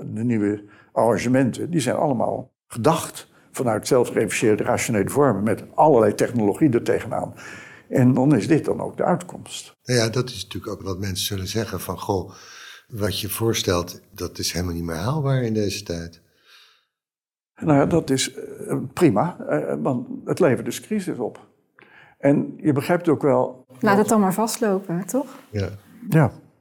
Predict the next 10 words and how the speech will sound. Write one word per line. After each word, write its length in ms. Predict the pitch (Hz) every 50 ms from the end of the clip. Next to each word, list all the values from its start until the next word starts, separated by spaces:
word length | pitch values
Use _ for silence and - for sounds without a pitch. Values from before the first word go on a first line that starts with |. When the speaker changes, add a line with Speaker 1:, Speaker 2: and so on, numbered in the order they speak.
| _ _ _ _ _ - - - -
Speaker 1:
En 140 | 156 156
je 60 | 160 170
kunt 200 | - 220 214 185
dus 120 | 156 -
de 80 | - -
overgang 440 | 160 202 208 190 160 165 151 139
niet 180 | 160 220 208 180
maken 320 | 170 170 170 156 - 143
zonder 260 | - - 160 123 107 104
crisis. 720 | - - 160 156 - - - - - - - - _